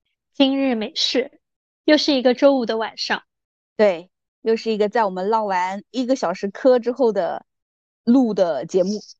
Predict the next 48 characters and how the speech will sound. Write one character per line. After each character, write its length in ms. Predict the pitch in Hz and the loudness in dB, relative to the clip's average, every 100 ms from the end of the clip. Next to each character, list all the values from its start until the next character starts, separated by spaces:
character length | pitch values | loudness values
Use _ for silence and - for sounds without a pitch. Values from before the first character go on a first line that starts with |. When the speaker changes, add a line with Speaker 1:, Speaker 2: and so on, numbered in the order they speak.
| _ _ _ _ _ | _ _ _ _ _
Speaker 1:
对， 300 | 240 214 226 | 2 2 -2
我 120 | 254 | -4
们 260 | 240 247 | -2 0
把 100 | 247 | 0
那 140 | 233 254 | 0 0
个 80 | 247 | -2
时 160 | 254 | -2
间 200 | 233 233 | -2 -2
统 220 | 233 226 | -2 -4
一 140 | 220 233 | -2 -2
称 240 | - 247 | -2 -2
之 100 | 262 | 2
为 220 | 247 214 | 2 0
开 240 | 214 - 240 | -2 0 0
嗓， 220 | - - _ _ _ _ | -2 -8 _ _ _ _
开 140 | - 175 | 0 2
嗓 180 | 202 220 | 2 0
环 220 | 214 214 | -2 0
节， 240 | 226 269 - _ _ _ _ _ | -2 -4 -10 _ _ _ _ _
对 140 | - 220 | 2 2
吧？ 120 | 202 | 2
Speaker 2:
啊， 20 | |
是 180 | - 226 | 0 0
的， 180 | 196 - _ - | 0 -4 _ -6
统 180 | 208 | -4
一 160 | 202 240 | -2 2
就 140 | 240 | 2
是 240 | 247 226 208 | 4 2 2
聊 240 | 196 180 | 2 0
一 60 | 240 | 0
聊 200 | 208 202 | 0 -2
最 160 | 277 | -6
近 220 | 220 226 214 | -8 -8 -6
一 80 | |
周 240 | 226 220 233 | -2 -2 -2
身 180 | - 247 | -4 -2
边 200 | 240 247 | -2 -4
发 160 | 233 | -8
生 120 | 247 | -4
的 100 | 254 | -4
事 120 | 247 294 | -2 -4
儿。 20 | |
Speaker 1:
啊。 60 | - _ _ _ _ _ _ | -4 _ _ _ _ _ _
对， 180 | 262 240 | 4 4
对， 180 | 226 214 | 2 -2
对， 240 | 214 - - - _ | -6 -10 -14 -20 _
然 200 | 247 302 | 2 6
后 180 | 381 | 6